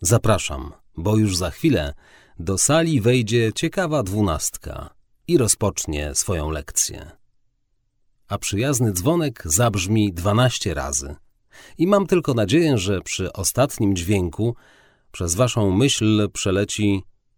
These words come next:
„Szkoda, że to już koniec”. Marek Stączek. Grudzień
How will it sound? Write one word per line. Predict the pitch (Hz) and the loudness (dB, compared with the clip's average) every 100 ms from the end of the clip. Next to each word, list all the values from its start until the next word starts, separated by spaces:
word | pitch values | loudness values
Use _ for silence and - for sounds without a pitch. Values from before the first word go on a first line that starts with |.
| _ - | _ -10
„Szkoda, | - - 180 113 90 78 71 71 | -8 -4 -4 -4 -4 -4 -6 -6
że | 90 92 | -4 -4
to | 90 | -4
już | 80 - | -4 -6
koniec”. | - 73 67 - - - _ _ _ _ _ _ _ _ _ _ _ - | -8 -8 -10 -6 -8 -8 _ _ _ _ _ _ _ _ _ _ _ -4
Marek | 107 127 113 | 0 2 0
Stączek. | - 85 67 - - - - _ _ _ _ _ | -2 -4 -4 -10 -12 -20 -20 _ _ _ _ _
Grudzień | 92 147 127 120 113 | 2 4 4 2 0